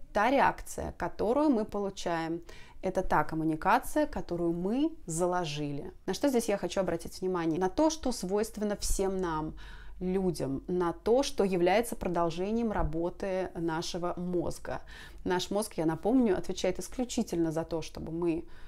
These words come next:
выжили, и за то, чтобы мы продолжали размножаться как вид.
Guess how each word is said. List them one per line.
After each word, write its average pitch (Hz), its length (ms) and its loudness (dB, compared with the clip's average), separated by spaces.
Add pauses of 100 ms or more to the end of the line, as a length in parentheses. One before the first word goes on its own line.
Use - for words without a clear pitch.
(140)
выжили, 196 600 0 (440)
и 339 300 8
за 190 160 2
то, - 160 0
чтобы 170 260 -2
мы 196 140 -2
продолжали 160 680 -2
размножаться 165 720 -2
как - 220 -8
вид. 143 280 -6